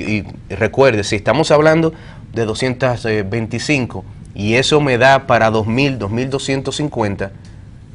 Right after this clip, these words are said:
el peso que yo me estoy ahorrando y el espacio y el peligro de ser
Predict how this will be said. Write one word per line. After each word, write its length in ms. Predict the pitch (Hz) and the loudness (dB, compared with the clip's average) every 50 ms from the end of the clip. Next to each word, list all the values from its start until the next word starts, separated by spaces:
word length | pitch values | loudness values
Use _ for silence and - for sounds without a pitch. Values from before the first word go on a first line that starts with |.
| - - - - - - - - - | -20 -18 -18 -18 -20 -20 -18 -12 -10
el 140 | 98 98 | -8 -8
peso 380 | - - 120 135 147 - 156 147 | -6 0 0 0 2 2 0 -2
que 140 | - 123 113 | 0 0 0
yo 100 | 123 127 | 0 0
me 80 | 131 120 | -2 -4
estoy 220 | 107 135 135 131 | -2 -2 0 2
ahorrando 400 | 123 117 107 110 107 104 104 98 | 2 2 2 2 0 0 0 -2
y 80 | 101 107 | -2 -2
el 100 | 98 98 | -2 -2
espacio 580 | 98 95 101 - 135 131 120 - - 113 104 | -4 -4 2 4 4 4 4 2 -2 -4 -2
y 100 | 92 110 | 0 0
el 120 | 123 120 110 | 0 0 0
peligro 480 | 113 123 110 110 131 151 156 156 160 | 0 0 0 2 2 2 4 4 2
de 120 | 143 135 120 | 2 2 -2
ser 360 | - - 143 139 139 135 | 0 2 4 4 4 2